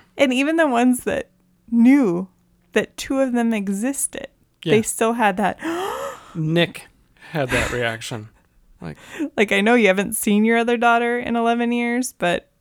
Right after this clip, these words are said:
Speaker 2: y-, you knew she existed.
Speaker 1: <laughs> Yes.
Speaker 2: Yeah.
Speaker 1: "And you knew that she probably looked exactly the same <laughs> as your daughter." <laughs>
Speaker 2: "You look just like my daughter." <laughs> It's almost like you're twins.
Speaker 1: Uh,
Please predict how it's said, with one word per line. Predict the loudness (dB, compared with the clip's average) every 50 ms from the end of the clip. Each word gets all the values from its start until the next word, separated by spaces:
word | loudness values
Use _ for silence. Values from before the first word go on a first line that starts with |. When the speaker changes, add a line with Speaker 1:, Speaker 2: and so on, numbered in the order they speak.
| _ _ _ _ _ _ _ _ _ -16
Speaker 2:
y-, | -14 -12 -10 -6
you | -4 -2 0 2
knew | 2 0 0
she | 0 -2 -2
existed. | -2 -2 -4 -4 -4 -4 -4 -4 -6 -4 -2
Speaker 1:
<laughs> |
Yes. | 0 2 2 2 0 -2 -10 -12 -12 -10 -8
Speaker 2:
Yeah. | -8 -8 -8 -10 -14 _ _ _ _ -20 _ _ 2
Speaker 1:
"And | 2 4 4
you | 4 4
knew | 2 0 0 -2
that | -2 -4 -6 -6
she | -8 -10 -8
probably | -6 -6 -6 -6 -6 -6 -6 -6 -6 -8 -10 -12 -10 -8
looked | -8 -8 -6 -8
exactly | -10 -8 -6 -4 -4 -4 -4 _ -10 -10
the | -10 -10
same | -10 -10 -10 -8 -6 -6 -6 -6 -8 -10 -14
<laughs> | -14 -4 0
as | 2 2 2 2 0 -4
your | -6 -6 -6 -4
daughter." | -4 -4 -4 -4 -4 -6 -6 -6 -8 -12 -18 _ _ _ -20 -20 _ _ -14 -12 -12 -14 -16 -20
<laughs> | -4 -2 -2 -2 -2 -6 -20 -20 -20 -20 -20 -18 -14 -10
Speaker 2:
"You | -6 -6 -6 -6 -6
look | -8 -12 -12 _
just | -10 -10 -10 -6 -6 -6 -4 -4
like | -4 -4 -4 -6 -6 -6
my | -6 -6 -4 -4 -6 -8 -8 -8
daughter." | -8 -8 -6 -6 -6 -8 -8 -8 -8 -8 -6 -6
<laughs> | -8 -8 -10 -10 _ _ -16 -16 _ _ _ -16 -16 _ _ _ _
It's | -20 -16 -12
almost | -12 -8 -8 -8 -8 -8 -10
like | -10 -12 -12 -12
you're | -12 -12 -12
twins. | -12 -14 -10 -8 -6 -6 -6 -6 -8 -8 -8 -8 -8
Speaker 1:
Uh, | -8 -8 -10 -10